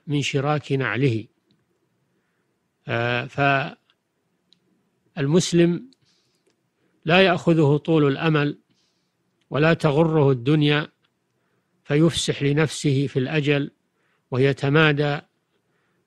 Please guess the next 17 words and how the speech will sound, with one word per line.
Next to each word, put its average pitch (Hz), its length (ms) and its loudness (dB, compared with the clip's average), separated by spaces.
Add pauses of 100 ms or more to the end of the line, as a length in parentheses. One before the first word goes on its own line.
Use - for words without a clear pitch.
(120)
في - 160 -6
الغي 151 460 0 (280)
والغفلة، 139 600 -2 (1080)
وإنما 151 560 2
يتذكر 147 600 -2
الموت 139 340 0
في - 140 -10
كل 135 320 -2
لحظة 123 400 -6 (680)
وفي 143 220 -4
كل 143 320 -2
حين، 165 240 2
ويكون 147 480 0
على 139 180 0
استعداد 135 840 -4 (760)
دائمًا 139 520 0
وأبدًا 147 680 -2